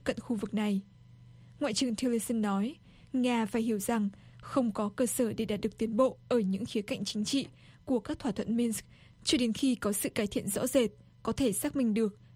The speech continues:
và không thể đảo ngược được. Ông cũng nói thêm rằng những chế tài liên quan tới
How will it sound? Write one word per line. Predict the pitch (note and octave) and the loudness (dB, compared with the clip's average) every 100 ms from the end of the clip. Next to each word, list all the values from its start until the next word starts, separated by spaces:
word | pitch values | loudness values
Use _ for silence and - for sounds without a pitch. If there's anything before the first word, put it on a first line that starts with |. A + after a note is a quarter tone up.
| - | -4
và | A3 G#3+ | 0 0
không | G#3 - G#3+ | -2 -2 0
thể | A#3+ F#3+ | 0 0
đảo | G3 | 0
ngược | F3+ G3 - | 0 0 0
được. | A#3 G#3 - - - - - - - | 0 -2 -8 -20 -20 -20 -20 -20 -12
Ông | - A3+ G3+ | -2 0 0
cũng | - | 0
nói | G#3+ | -2
thêm | G3 A3+ | 0 0
rằng | G#3 G#3+ G3 - - - | 0 2 0 -4 -18 -4
những | B3+ D4+ | -2 0
chế | E4 | -2
tài | A#3+ B3 | 0 2
liên | G#3+ | 0
quan | G3+ A#3 G#3+ G3 | 0 0 2 0
tới | G3 F#3+ | 0 -2